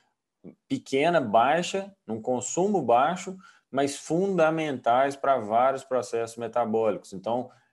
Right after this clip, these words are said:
minerais e vitaminas são cofatores enzimáticos, né?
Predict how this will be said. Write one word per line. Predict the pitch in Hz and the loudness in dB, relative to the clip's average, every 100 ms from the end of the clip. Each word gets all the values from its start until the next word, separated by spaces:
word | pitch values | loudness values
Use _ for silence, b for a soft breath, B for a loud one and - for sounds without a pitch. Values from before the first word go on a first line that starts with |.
| _ | _
minerais | 110 123 120 110 127 135 | -4 -2 0 2 2 2
e | 120 | -2
vitaminas | 127 117 107 120 127 120 | -2 -2 -2 -4 -6 -8
são | 135 | -10
cofatores | - - 147 160 - 135 - 120 131 123 120 | -10 2 2 4 2 0 2 -2 0 -2 -6
enzimáticos, | 120 113 95 101 113 - _ 113 b b b _ | -6 -6 -6 -6 -6 -10 _ -20 b b b _
né? | 113 131 | -4 -4